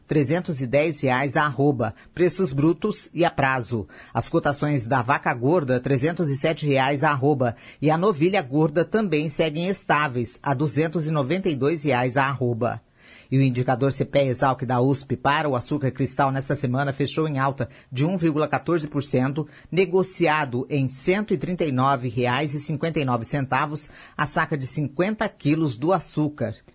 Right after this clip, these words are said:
Também o etanol hidratado medido pelo indicador Paulínia fechou valorizado com negócios firmados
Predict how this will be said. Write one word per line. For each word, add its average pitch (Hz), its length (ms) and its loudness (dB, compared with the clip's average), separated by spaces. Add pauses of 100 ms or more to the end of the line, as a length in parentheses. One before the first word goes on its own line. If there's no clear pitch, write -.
(160)
Também 156 300 2
o 180 60 2
etanol 165 400 2
hidratado 143 520 0
medido 147 440 0
pelo 135 200 0
indicador 160 580 2
Paulínia 127 460 2
fechou 151 380 0
valorizado 143 640 2
com 156 120 -2
negócios 131 480 0
firmados 135 580 0